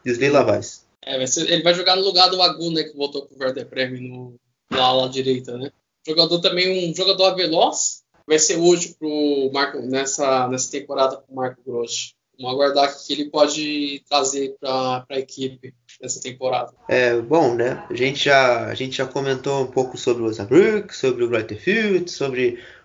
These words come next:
Speaker 1: o Braunschweig, sobre o Heidenheim. E a gente já tá quase, quase já completando o dia de domingo agora. A gente vai falar sobre o jogo do Holstein Kiel e do Paderborn.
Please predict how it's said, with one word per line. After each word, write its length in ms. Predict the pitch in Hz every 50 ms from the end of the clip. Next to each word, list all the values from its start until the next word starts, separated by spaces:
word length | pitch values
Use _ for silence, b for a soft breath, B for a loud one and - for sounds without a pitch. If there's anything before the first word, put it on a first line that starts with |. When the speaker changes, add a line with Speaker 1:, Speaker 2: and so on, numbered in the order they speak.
| B _
Speaker 1:
o 220 | - - 131 131 117
Braunschweig, 640 | 113 123 147 180 196 196 185 185 - - 151 147 -
sobre 160 | - 131 127
o 60 | 127
Heidenheim. 520 | 127 127 123 120 117 123 147 175 196 202 196 B B B B B B B _ -
E 160 | - 147 151 147
a 60 | 147
gente 180 | 165 180 175
já 80 | 185 180
tá 140 | 180 190 175
quase, 960 | 180 180 180 175 170 170 175 165 156 147 139 131 127 120 117 110 107 104 101 _
quase 280 | - 135 139 139 135
já 140 | 123 131 127
completando 520 | - - 139 131 - 131 131 - 131 131 131
o 40 |
dia 140 | 127 131 131
de 100 | 131 131
domingo 360 | - 127 127 131 135 135 131
agora. 380 | 131 123 120 123 131 147 156 160
A 40 | 147
gente 180 | 135 135 - -
vai 100 | 135 135
falar 340 | - - 131 123 123 120 - - 123 120 117 113 110 - - _ _
sobre 260 | - - 165 143 147
o 40 | 147
jogo 180 | 160 156 156 151
do 80 | 156
Holstein 400 | 151 160 185 185 - 196 175 175
Kiel 320 | - - 185 196 180 165 156
e 60 | 151
do 140 | 151 151 147
Paderborn. 640 | - 147 151 170 180 214 214 202 226 254 294